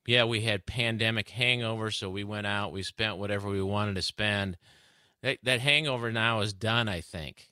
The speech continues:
And now people have kinda snapped back to reality and said, you know, "Hey, wait a minute here.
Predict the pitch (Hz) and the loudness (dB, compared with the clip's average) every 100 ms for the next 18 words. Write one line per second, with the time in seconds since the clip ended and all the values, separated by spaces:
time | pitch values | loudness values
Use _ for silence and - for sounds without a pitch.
0 | _ 95 104 101 127 120 110 101 95 117 | _ -2 -2 -2 -4 -2 0 -2 -2 -2
1 | 104 98 95 - 107 98 - 101 101 - | -2 -2 -4 -2 -2 -2 0 0 0 -6
2 | 90 85 95 113 113 104 92 87 - 95 | -8 0 2 2 2 -2 -4 -6 -8 -8
3 | 90 90 90 110 92 101 113 98 92 90 | -6 -6 -2 -2 0 0 0 -2 -6 -6
4 | 90 92 87 87 | -6 -6 -4 -6